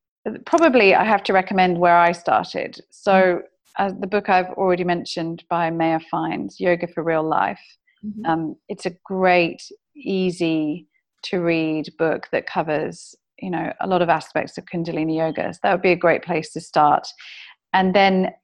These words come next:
Speaker 1: the other book that I really recommend is by, um, a teacher that I currently work with. She's in L A,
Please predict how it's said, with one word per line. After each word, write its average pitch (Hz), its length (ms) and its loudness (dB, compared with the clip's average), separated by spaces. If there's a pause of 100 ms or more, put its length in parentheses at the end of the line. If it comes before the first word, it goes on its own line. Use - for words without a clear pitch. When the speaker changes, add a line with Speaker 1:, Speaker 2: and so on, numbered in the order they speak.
(140)
Speaker 1:
the 202 140 4
other 214 160 4
book 185 240 0
that 180 100 4
I 175 60 4
really 175 240 4
recommend 165 560 0
is 175 200 -2
by, 156 500 4 (180)
um, 160 420 2 (160)
a 180 60 -2
teacher 208 400 0
that 165 140 2
I 151 300 4 (360)
currently 190 320 4
work 165 260 4
with. 151 120 0
She's 175 200 -2
in 165 100 2
L 165 200 2
A, 156 300 2